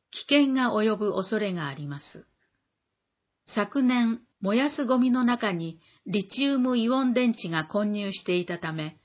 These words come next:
収集車で発火する事故がありました。危険物などを排出する際には、次の通り排出区分、方法を守りましょう。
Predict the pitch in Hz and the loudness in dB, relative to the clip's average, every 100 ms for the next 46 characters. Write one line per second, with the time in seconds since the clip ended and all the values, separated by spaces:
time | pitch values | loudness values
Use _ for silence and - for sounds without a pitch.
0 | _ - - 269 269 277 262 - 180 160 | _ -10 -4 -2 -2 0 0 0 0 0
1 | 160 180 - 269 269 254 240 240 240 185 | -2 -4 -4 -6 -4 -2 -2 -2 -2 -2
2 | 160 151 156 156 147 - - - _ _ | -2 -2 -4 -4 -6 -10 -12 -12 _ _
3 | _ _ _ _ _ _ _ _ _ - | _ _ _ _ _ _ _ _ _ -18
4 | - 285 302 247 214 196 185 175 170 170 | -4 0 2 0 -2 -2 -2 0 0 0
5 | 208 214 - - 208 214 208 208 202 190 | -2 -2 -2 -8 -8 -4 -4 -2 -4 -2
6 | 170 160 156 - _ _ _ _ - 220 | -4 -6 -6 -10 _ _ _ _ -6 2
7 | 240 302 247 208 190 156 156 - - - | 4 4 2 0 0 0 -2 -6 -8 0
8 | 233 233 - 233 240 196 190 156 143 - | 0 0 -4 -6 -4 -2 -2 -2 -6 -6
9 | 214 233 233 240 226 208 202 - 165 165 | 0 0 0 0 2 2 0 -2 -4 -2
10 | 196 196 190 175 - 170 139 - | -2 -4 -6 -6 -6 -6 -8 -14